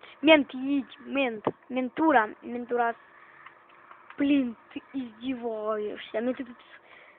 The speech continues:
по-моему, тут, не, не знаю, мне нравится, как это Сандерс, что это, это, короче.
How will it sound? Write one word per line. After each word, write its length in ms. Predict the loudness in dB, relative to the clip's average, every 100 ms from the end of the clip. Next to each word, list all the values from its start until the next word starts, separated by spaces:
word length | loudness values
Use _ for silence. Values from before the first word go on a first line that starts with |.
| _
по-моему, 240 | -4 -2 -2
тут, 120 | -6
не, 240 | -8 -8 -10 _ _ _
не 140 | -12
знаю, 420 | -8 -6 -8 -10 -14 _ -18
мне 180 | -14
нравится, 360 | -10 -8 -8 -10
как 140 | -12
это 140 | -12 -14
Сандерс, 320 | -8 -8 -8 -12 -20
что 140 | -20 -20 -14
это, 220 | -14 -14 _ -20 -20 _
это, 280 | -10 -8 -12
короче. 340 | -18 -20 -20